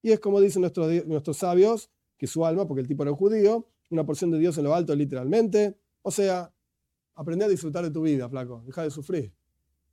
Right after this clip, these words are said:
¿Para qué me preguntás cómo salir del judaísmo? Tonto, aprende a vivir como un judío, un judío y lo vas a disfrutar. Pero el Rebbe le dijo claramente, "No hay forma de salir. Bye, bye, estás adentro, <laughs> no salís más."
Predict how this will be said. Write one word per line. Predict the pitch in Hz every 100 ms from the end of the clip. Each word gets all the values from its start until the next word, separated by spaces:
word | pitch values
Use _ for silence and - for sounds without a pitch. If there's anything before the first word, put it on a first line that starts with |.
| _
¿Para | - 147
qué | 208
me |
preguntás | 196 185 175 165
cómo | 156 143
salir | 147 156
del | 151
judaísmo? | 147 151 139 123 117 -
Tonto, | 208 202 139 120 135
aprende | - 160 185
a |
vivir | 220 233 233
como | 214
un | 214
judío, | 208 247 240 240
un | 208
judío | 262 277 277
y |
lo | 240
vas | 220
a | 214
disfrutar. | 214 226 285 185 - _ _ _ _ _ _ _ _ _ _ _ _ _ _ _
Pero | 127
el | 131
Rebbe | 180
le | 180
dijo | 160
claramente, | 147 156 202 147
"No | 143
hay |
forma | 139 160 147
de |
salir. | 123 147 165 98 _ _ _ _ _ _ _ _
Bye, | - 139
bye, | 170 110 - _
estás | - 135
adentro, | 143 196 196 190
<laughs> | 214 - - _ _ _ _ _ _
no | 139
salís | 147 175
más." | 151 110